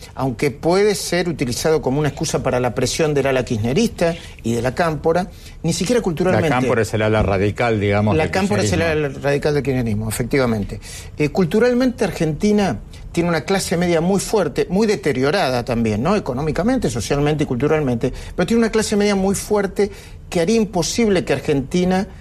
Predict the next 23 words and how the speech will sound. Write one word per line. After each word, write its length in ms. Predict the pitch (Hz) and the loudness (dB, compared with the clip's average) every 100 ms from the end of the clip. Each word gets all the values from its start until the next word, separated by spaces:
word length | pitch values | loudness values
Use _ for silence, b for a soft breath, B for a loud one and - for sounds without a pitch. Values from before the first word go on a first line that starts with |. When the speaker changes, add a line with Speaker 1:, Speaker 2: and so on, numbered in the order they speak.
| B | B
Speaker 1:
se 180 | B - | B -4
convierta 400 | 147 151 160 156 | 0 0 0 0
finalmente 720 | - 143 139 151 139 139 123 | 0 2 2 2 2 0 0
en 120 | 127 123 | 0 2
Venezuela. 580 | 120 120 113 98 98 - B B B - | 2 0 0 0 -2 -4 B B B -2
Eh, 440 | 143 135 135 - 131 | 0 2 0 -2 -4
las 220 | 139 151 | 0 2
mismas 400 | 262 311 247 - | 2 2 2 0
elecciones, 640 | 143 - 208 165 127 - - | -2 0 0 0 -2 -4 -2
aún 240 | 139 214 | 0 2
con 180 | 214 180 | 2 2
una 160 | 202 165 | 2 2
derrota 480 | 139 190 202 143 | 2 2 0 0
de 60 | 123 | -2
Juntos 300 | - 151 135 | 0 -2 -2
por 120 | 127 | 0
el 120 | 135 | 0
Cambio, 400 | 135 131 117 120 123 B B | 0 0 2 0 -2 B B
implica 720 | 156 165 - 190 - 123 104 B B | 0 0 2 0 0 -2 -2 B B
que 80 | - | -6
ese 180 | 190 196 | -2 0
núcleo 380 | 214 - 208 214 | 0 2 2 2
duro, 400 | 240 180 135 | 2 2 2